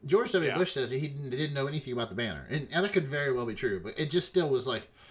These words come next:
Speaker 1: it still
Speaker 2: Oh, I'm
Speaker 1: was, like,
Speaker 2: sure.
Speaker 1: the most god-awful fucking framework, you know? And, like, we're still dealing with,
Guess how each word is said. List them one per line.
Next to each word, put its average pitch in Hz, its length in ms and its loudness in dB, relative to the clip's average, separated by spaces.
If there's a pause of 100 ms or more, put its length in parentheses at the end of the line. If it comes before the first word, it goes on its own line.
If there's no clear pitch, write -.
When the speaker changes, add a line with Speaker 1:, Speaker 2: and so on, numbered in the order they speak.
(100)
Speaker 1:
it 170 140 -2
still - 200 6
Speaker 2:
Oh, - 40 10
I'm - 80 6
Speaker 1:
was, 127 100 -2
like, 120 120 -2
Speaker 2:
sure. 104 100 -4
Speaker 1:
the 131 60 -4
most 123 340 -6
god-awful 131 760 0
fucking 98 640 -6
framework, 104 580 -6
you 110 60 -10
know? 98 200 -8 (540)
And, 110 300 -4
like, 117 160 -4
we're 180 160 8
still 160 460 -2
dealing 135 400 -4
with, 117 260 -4